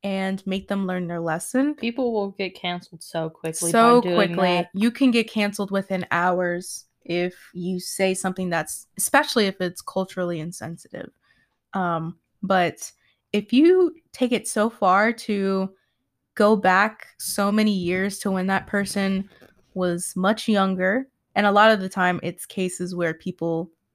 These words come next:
Speaker 1: don't learn who they are as people, or
Speaker 2: They haven't been properly educated on certain
Speaker 1: Exactly.
Speaker 2: topics.
Speaker 1: Exactly. And it, you know, people grow over time, and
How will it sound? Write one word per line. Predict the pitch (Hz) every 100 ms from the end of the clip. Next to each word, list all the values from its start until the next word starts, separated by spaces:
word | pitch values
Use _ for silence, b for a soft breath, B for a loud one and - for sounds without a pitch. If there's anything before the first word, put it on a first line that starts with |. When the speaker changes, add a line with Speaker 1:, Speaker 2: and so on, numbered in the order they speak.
| _ _ _ -
Speaker 1:
don't | 196 185 180
learn | 185 180
who | 175
they | 180 175
are | 165
as | 156 -
people, | - - 277 277 277 269 269 254
or | 190 185 180 180 175 - B B
Speaker 2:
They | 233
haven't | 226 220 233 208
been | 208
properly | - 202 208 190 -
educated | 175 170 185 196 196
on | 262 196
certain | 196 196 190
Speaker 1:
Exactly. | 165
Speaker 2:
topics. | 165 165 175 170 - - _ _ _
Speaker 1:
Exactly. | 240 262 254 247 196 165
And | 214 214 214 208 - -
it, | 220 220 _ _ _ - _ _ -
you | 247
know, | 202 170 185 190 - _
people | 190 190 226
grow | 214 202 196
over | 202 220
time, | 220 190 185 190 196 196 _ _ -
and | 190 185 180 180 180